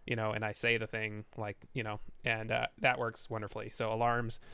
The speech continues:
Um, and then the other thing, um, kinda back to the, like, recognizing that you have it in the first place. Um,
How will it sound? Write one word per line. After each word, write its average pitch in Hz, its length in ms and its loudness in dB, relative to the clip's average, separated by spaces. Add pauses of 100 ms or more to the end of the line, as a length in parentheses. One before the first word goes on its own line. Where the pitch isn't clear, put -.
(340)
Um, 110 360 -2
and 131 80 -2
then 127 80 2
the 143 80 4
other 233 140 6
thing, 127 400 0
um, 117 380 4 (280)
kinda 135 260 2 (100)
back 123 200 2
to - 80 -8
the, 107 280 0 (580)
like, 117 140 2
recognizing 127 640 4
that 117 140 2
you 120 80 -2
have 127 140 4
it 127 40 2
in 120 60 -6
the 117 60 -2
first 135 220 -2
place. 175 360 4
Um, 113 300 0